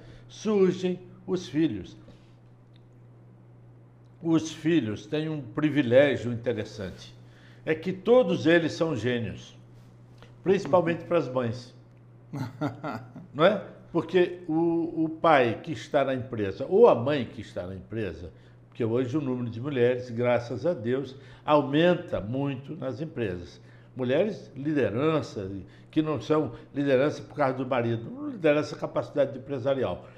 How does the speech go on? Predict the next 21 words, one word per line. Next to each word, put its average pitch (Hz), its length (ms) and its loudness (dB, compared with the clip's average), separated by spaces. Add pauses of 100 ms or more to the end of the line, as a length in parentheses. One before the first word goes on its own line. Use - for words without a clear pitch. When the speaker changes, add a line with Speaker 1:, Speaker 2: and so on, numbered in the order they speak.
(300)
Speaker 1:
Ora, 185 340 4 (600)
quem 254 260 4
está 170 320 4
lá, 117 480 4 (1600)
o, 135 680 0
o - 60 -12
chefe, 117 600 4 (720)
qualquer 104 380 -8
que - 80 -18
seja, 165 480 0 (1000)
a 220 140 6
mãe 175 680 4 (540)
entende 190 720 0
que - 180 -8
os 135 180 0
filhos 190 380 -2
são 220 140 4
melhores 214 460 6
do 165 120 0
que 139 140 -4
ele. 95 320 -2